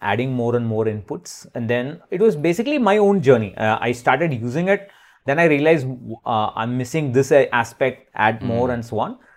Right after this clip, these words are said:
Speaker 1: And then, uh, I, uh, co-wrote a book with P V Subramaniam, uh, for C N B C T V eighteen called You Can Be Rich Too with Goal-Based Investing.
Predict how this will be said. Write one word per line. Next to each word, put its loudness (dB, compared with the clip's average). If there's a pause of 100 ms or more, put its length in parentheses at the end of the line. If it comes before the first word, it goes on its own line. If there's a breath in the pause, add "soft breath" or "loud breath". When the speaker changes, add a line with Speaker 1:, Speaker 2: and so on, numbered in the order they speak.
(180 soft breath)
Speaker 1:
And 0
then, 6
uh, 6
I, 4 (400)
uh, 6
co-wrote 6
a 6
book -2
with -2
P -4
V -2
Subramaniam, -2 (640)
uh, 0
for 2
C -8
N -4
B -4
C -6
T -6
V -2
eighteen -6
called -2
You -6
Can -4
Be -4
Rich -10
Too -8
with -8
Goal-Based -6
Investing. -12